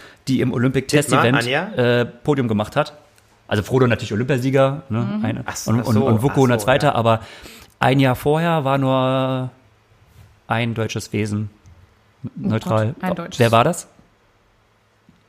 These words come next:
Speaker 3: I don't know.
Speaker 2: Also Podium.
Speaker 1: Podium. Wir reden nur vom Podium.
Speaker 3: Ja, Vuko.
Speaker 1: Ein Jahr vorher, also im, quasi im, im Testevent.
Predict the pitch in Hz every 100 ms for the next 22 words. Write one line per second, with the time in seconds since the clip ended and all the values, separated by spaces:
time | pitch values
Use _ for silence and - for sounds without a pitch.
0 | _ _ _ 180 170 160 160 165 _ _
1 | _ - 120 120 156 165 110 95 151 104
2 | 85 - _ _ 110 123 117 98 82 85
3 | 80 80 _ _ _ _ _ _ _ _
4 | _ _ _ _ _ _ _ _ _ _
5 | _ _ _ 165 160 254 - 131 135 123
6 | - 110 98 87 98 98 101 110 - 107
7 | 104 101 101 107 98 - 104 101 92 90